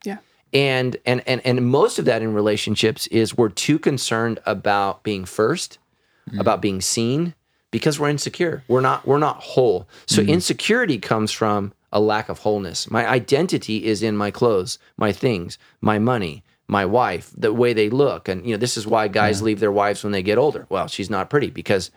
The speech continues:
Speaker 2: I'm insecure. And if
Speaker 3: Right.
Speaker 2: I don't have a, a, a beautiful young wife, what does that make me?
Speaker 1: Mm.
Speaker 3: Yeah.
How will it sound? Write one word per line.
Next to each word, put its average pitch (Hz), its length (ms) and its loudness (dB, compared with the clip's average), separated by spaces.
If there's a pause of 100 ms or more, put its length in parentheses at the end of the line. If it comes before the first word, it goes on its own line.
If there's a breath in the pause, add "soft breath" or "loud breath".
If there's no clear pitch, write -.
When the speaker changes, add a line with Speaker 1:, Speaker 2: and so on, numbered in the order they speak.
(140 soft breath)
Speaker 2:
I'm 113 160 2
insecure. 110 640 2 (320 loud breath)
And 110 100 2
if 104 140 4
Speaker 3:
Right. 120 80 4
Speaker 2:
I - 40 2
don't 117 120 0
have 113 160 0
a, 98 180 0
a, 104 200 0
a 101 80 0
beautiful 120 400 2
young 104 260 0
wife, 117 300 0
what 104 80 0
does 98 100 -8
that 98 140 -4
make 90 240 -8
me? 123 280 -4
Speaker 1:
Mm. 202 120 0
Speaker 3:
Yeah. 98 220 2